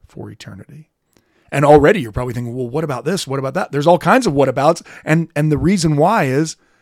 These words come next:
we don't have the ability to understand how it is that we, like God, have always existed. It, it,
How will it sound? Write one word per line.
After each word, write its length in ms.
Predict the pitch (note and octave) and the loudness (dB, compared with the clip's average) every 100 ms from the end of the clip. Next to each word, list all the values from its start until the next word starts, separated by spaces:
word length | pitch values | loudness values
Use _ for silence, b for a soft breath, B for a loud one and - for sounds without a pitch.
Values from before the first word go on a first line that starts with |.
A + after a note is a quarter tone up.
| _ | _
we 280 | C#3 C#3 F3+ | -4 -2 0
don't 420 | C#3+ C#3+ D3 E3 | -2 4 4 2
have 340 | - D3 D3 C3+ | -4 -6 -6 -4
the 120 | C3+ | -4
ability 500 | A#2+ C#3+ B2+ G#2+ G#2+ | -2 -2 -4 -6 -10
to 180 | - - | -10 -10
understand 840 | A#2 A2 G#2 - G2+ E2 _ _ _ _ b b b b b _ | -10 -10 -12 -12 -14 -16 _ _ _ _ b b b b b _
how 320 | - B2 C3+ | -4 0 2
it 80 | D#3 | 2
is 580 | C3+ G2+ - - - _ _ _ _ | -2 -4 -12 -16 -18 _ _ _ _
that 240 | - A#2+ - | -12 -10 -4
we, 720 | B2 F#3+ F3+ A2+ G#2 C3+ C3 _ _ _ _ _ _ _ _ _ _ _ | 2 4 2 -2 -6 -10 -14 _ _ _ _ _ _ _ _ _ _ _
like 440 | - A#2 C#3+ F3 _ | -8 -2 -2 -2 _
God, 600 | C#3+ - - - - C3+ - _ _ _ _ _ - | -4 -4 -4 -8 -16 -18 -18 _ _ _ _ _ -12
have 200 | A#2+ A2+ | -10 -6
always 480 | A#2 A2 G#2 F#2+ G2 | -6 -4 -6 -8 -16
existed. 520 | G2+ - - - - _ _ _ _ _ _ _ _ _ _ _ _ _ _ _ _ _ _ _ | -18 -16 -16 -16 -18 _ _ _ _ _ _ _ _ _ _ _ _ _ _ _ _ _ _ _
It, 200 | - - - | -16 -16 -16
it, 160 | - | -18